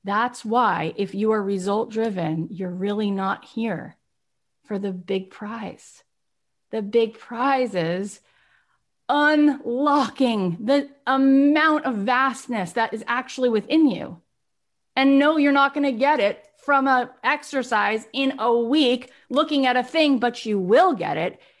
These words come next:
if you step into this river and you commit to following where the river leads.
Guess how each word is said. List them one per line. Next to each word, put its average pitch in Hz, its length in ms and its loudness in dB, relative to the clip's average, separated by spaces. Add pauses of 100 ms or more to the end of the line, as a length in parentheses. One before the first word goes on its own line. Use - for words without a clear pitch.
(120)
if 220 220 -2
you 202 80 -6
step 170 340 -6
into 180 240 -2
this 294 240 -2
river 170 520 -4 (360)
and 170 240 2
you 165 80 0
commit 180 640 -2 (680)
to 190 100 -14
following 165 880 -2 (100)
where 151 560 -4 (100)
the 170 140 -4
river 151 540 -12 (120)
leads. 160 680 -8